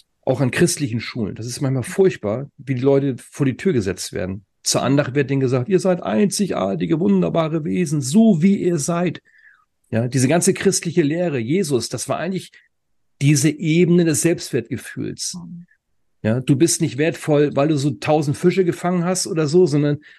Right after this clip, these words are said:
Speaker 1: weil du du bist. Auch mit einer Behinderung bist du wertvoll. Ja, das ist, da steckt alles drin. Ja.
Speaker 2: Mhm.
Speaker 1: Und zwei Stunden später werden die Jugendlichen mal verhaltensauffällig und kriegen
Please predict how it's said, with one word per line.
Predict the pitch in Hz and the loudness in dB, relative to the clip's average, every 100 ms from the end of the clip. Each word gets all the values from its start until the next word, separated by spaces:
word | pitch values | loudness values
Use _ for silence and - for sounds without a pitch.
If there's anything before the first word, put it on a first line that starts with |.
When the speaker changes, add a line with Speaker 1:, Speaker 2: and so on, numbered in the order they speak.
| - | -4
Speaker 1:
weil | 127 139 147 | 0 2 2
du | 143 143 143 | 0 -2 -4
du | 113 147 156 | -4 -6 -6
bist. | 113 87 - - - - | -4 -4 -4 -10 -14 -4
Auch | 131 147 147 | 0 0 -2
mit | 143 | -2
einer | 139 123 | -2 -2
Behinderung | 127 110 147 139 135 123 | 0 0 0 0 0 -2
bist | 139 - - | -2 -2 -2
du | 110 | 0
wertvoll. | 123 135 - 95 85 - - - _ | 0 -2 -4 -4 -4 -8 -20 -20 _
Ja, | 98 104 | -2 0
das | 123 | -2
ist, | 131 143 | -2 -2
da | 131 | 0
steckt | 165 156 - | 0 -2 -4
alles | 165 190 214 - | 0 2 2 0
drin. | - 147 90 90 _ _ _ _ _ | -4 -4 -6 -10 _ _ _ _ _
Ja. | 113 107 - | -6 -6 -6
Speaker 2:
Mhm. | 196 185 _ _ - | -8 -12 _ _ -2
Speaker 1:
Und | 147 135 | 0 2
zwei | 156 180 | 2 2
Stunden | - 190 180 | 2 0 0
später | - 180 190 151 | 2 2 4 0
werden | 165 170 | 0 -2
die | 156 | 0
Jugendlichen | 180 190 175 175 160 | 0 0 -2 -2 -2
mal | 156 | -2
verhaltensauffällig | 151 135 170 180 - 156 - 165 170 160 - | 0 0 2 0 -4 -6 -4 -2 0 -2 -4
und | 135 - | -4 2
kriegen | 170 165 156 139 147 | 2 4 2 -2 -4